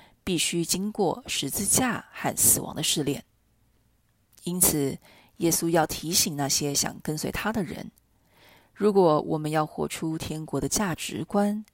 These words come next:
如果我们渴望活出永生，我们必须在生活中做出一些明确的选择。比如说，我们必须愿意为了爱耶稣，也为了学习他的爱，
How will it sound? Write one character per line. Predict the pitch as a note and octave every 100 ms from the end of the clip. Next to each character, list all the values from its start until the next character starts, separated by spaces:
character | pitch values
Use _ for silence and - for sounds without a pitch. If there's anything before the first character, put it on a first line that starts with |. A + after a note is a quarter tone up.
| _ _ - - -
如 | G3+
果 | G#3+ A3 F#3+
我 | F3 E3+
们 | E3+
渴 | A3+ - D#3
望 | D3+ D3
活 | C3+ - D#3
出 | -
永 | F3+ -
生， | - G3 G3 G3+ G#3 _ _ _ _ _ _
我 | - E3+
们 | E3
必 | G3+ F#3
须 | - F#3+ F#3
在 | F3+ F3 C#3
生 | - E3
活 | - -
中 | F#3+ F#3+ G3
做 | - E3+
出 | - E3
一 | D#3+ D#3
些 | - D#3 D#3 -
明 | C3+ C3+
确 | - C4+
的 | A#3+
选 | - -
择。 | - - B2 A2 D#3 _ _ _ _ _ _ _ -
比 | G3
如 | G#3+
说， | - D4 D4 D4 D4 _ _ _ _ -
我 | F3
们 | E3
必 | E3
须 | D#3+ - F3+ F3+
愿 | F#3+ C4+ G#3
意 | C#3+ C#3 -
为 | - F3
了 | C#3+
爱 | - A#3
耶 | D3+ - E3+
稣， | F3 - B3 B3+ _ _ _ - _
也 | F#3 F#3
为 | B3+ C#4
了 | G3+
学 | D#3 - D#3+
习 | - D#3
他 | E3 - G#3+ A3
的 | F#3
爱， | - B3 C4